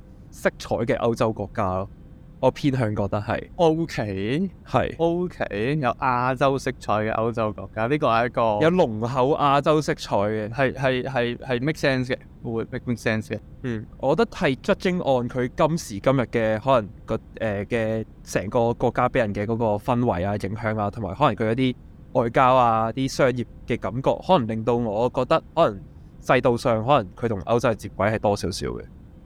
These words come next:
Speaker 1: 咁樣樣。
Speaker 2: 制度上添，我直情講緊，OK，嗱，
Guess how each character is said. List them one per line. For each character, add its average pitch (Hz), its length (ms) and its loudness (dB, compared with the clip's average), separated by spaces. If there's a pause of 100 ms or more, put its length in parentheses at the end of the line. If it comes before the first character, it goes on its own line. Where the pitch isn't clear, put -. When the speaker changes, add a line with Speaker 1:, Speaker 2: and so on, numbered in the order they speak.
(160)
Speaker 1:
咁 95 80 -2 (120)
樣 60 40 -6 (100)
樣。 50 40 -10 (1300)
Speaker 2:
制 165 220 6
度 139 200 4
上 123 220 2
添， 160 160 -2
我 120 80 0
直 - 80 -14
情 101 180 -2
講 104 160 2
緊， 120 240 0
OK， 113 440 -2
嗱， 113 120 -2